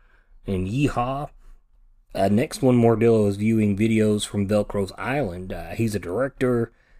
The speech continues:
Then when dinner is served, he's a French chef. And then at the end of thirty-four, he's a theater usher when they trap Shang-Chi and Clive Reston. And then he's a knight. He's a train conductor. And then he's a sci-fi cosmonaut. Uh,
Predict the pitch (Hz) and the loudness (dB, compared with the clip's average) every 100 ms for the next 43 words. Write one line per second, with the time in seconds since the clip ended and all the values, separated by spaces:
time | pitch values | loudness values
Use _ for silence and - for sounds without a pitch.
0 | - 131 107 98 104 151 139 123 117 135 | 0 4 4 6 6 6 6 4 2 2
1 | 127 117 101 90 - 101 - - - 147 | 2 2 -4 -12 -10 -12 -8 -8 -4 -4
2 | 147 139 - - 101 101 101 104 117 110 | -2 -2 -4 -4 -2 -2 -2 -2 -2 -4
3 | 101 123 113 - 135 131 139 - 196 190 | -2 -4 -4 -2 0 0 -4 -6 -4 -2
4 | 135 104 95 - 104 101 98 92 110 98 | -2 -4 -6 -10 -8 -8 -8 -12 -12 -14
5 | - 110 104 - 110 104 - 104 101 101 | -10 -8 -8 -10 -8 -8 -10 -14 -14 -12
6 | 101 - - - _ _ _ _ _ 139 | -16 -16 -20 -20 _ _ _ _ _ 0
7 | 208 185 165 160 143 95 - - - 117 | 4 2 2 2 2 6 6 4 -2 -4
8 | 156 160 147 139 123 107 92 87 82 - | -4 -4 -4 2 2 2 0 -2 -4 -6
9 | 117 139 175 185 185 165 139 143 139 - | -2 0 2 4 4 4 0 0 -4 -6
10 | 131 131 - 113 104 - 95 90 82 76 | -6 -6 -6 -4 -4 -6 -14 -14 -12 -6
11 | 98 104 92 | -4 -4 -6